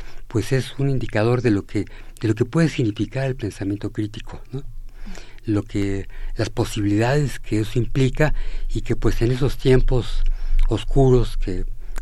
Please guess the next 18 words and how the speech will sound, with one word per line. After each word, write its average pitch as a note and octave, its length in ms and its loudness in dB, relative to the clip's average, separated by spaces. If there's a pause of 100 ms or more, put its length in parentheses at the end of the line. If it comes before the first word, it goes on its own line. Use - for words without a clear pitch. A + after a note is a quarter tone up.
(140)
afortunadamente A2 1000 -2
ojalá G2 480 -4
y G2 360 -4
estén G2+ 560 -2
cambiando, A#2 720 4 (580)
eh, G2 360 -2 (300)
pues G#2+ 260 -2 (100)
se - 140 0
ha D#3 80 4
recortado C#3 540 0
mucho D3 360 0
el G#2 80 0
significado G2 680 -4
de F2 80 -2
lo E2+ 140 -6
que F#2+ 180 -6
es - 240 -10 (260)
pensar B2 480 0